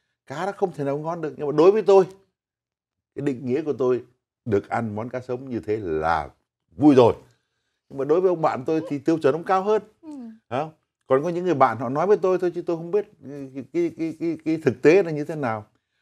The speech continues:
Speaker 1: Họ ăn những cái tiệm mà được liệt kê là Mich-, Michelin, cô Lan, đúng không?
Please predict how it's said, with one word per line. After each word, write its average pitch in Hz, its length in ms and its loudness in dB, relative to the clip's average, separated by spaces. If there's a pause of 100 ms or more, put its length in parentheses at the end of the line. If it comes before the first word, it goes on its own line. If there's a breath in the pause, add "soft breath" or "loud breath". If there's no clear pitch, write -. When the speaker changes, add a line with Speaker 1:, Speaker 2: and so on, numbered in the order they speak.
(120)
Speaker 1:
Họ 92 80 -2
ăn 131 180 2
những 131 220 0
cái 156 160 -4
tiệm 120 240 6
mà 104 60 -6
được 104 140 -4 (320)
liệt 104 260 -2
kê 123 80 0
là 110 100 -2
Mich-, 143 360 -10
Michelin, 131 680 -6
cô 131 60 -6
Lan, 123 300 -8
đúng 131 140 -12
không? 135 80 -20